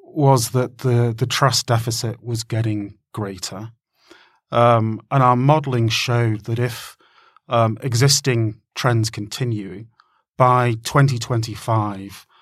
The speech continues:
no more than ten percent of Australians will trust their politicians and political institutions.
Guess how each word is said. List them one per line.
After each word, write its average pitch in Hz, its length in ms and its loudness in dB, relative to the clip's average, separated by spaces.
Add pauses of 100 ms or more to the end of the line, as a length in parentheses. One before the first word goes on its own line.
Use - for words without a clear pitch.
(200)
no 120 320 4
more 117 320 4
than 107 300 -2
ten 110 260 0
percent 110 380 -2
of 104 60 -6
Australians 104 680 -2
will 98 80 -10
trust - 400 -2
their 101 180 -4
politicians 101 800 -4
and 98 120 -6
political - 280 -8
institutions. - 760 -6